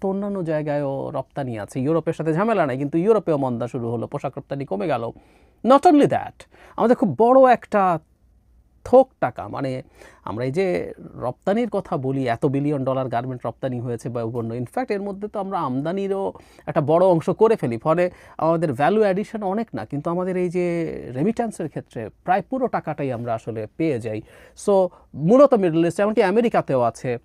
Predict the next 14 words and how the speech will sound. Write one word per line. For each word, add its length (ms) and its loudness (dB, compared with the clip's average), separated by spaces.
আহ, 180 -4
ইউরোপের 360 0
বিভিন্ন 260 -2
দেশে 220 -8
আমাদের 220 -6
মানুষজন 460 -6
টাকা 220 -6
পাঠান। 380 -8
মন্দা 300 4
হলে 160 2
তাদের 220 4
আর্নিং 280 2
কমে 220 -4
যাবে, 260 -14